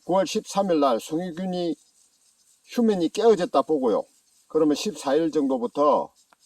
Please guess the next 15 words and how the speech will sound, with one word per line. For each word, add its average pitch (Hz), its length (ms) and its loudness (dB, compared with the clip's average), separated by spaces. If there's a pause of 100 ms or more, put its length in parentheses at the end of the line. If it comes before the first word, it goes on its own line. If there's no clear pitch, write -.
(120)
지중 160 280 -4
온도가 143 300 0
십구 - 260 -10
도 143 140 0
이상으로 262 360 -4
올라갔을 - 540 -2
거니까 233 560 -2 (880)
과연 151 400 4
보름 160 400 2 (640)
십오 208 420 0
일, 139 140 0
십육 180 400 -10
일, 160 140 -4
십칠 170 380 -10
일 131 180 -4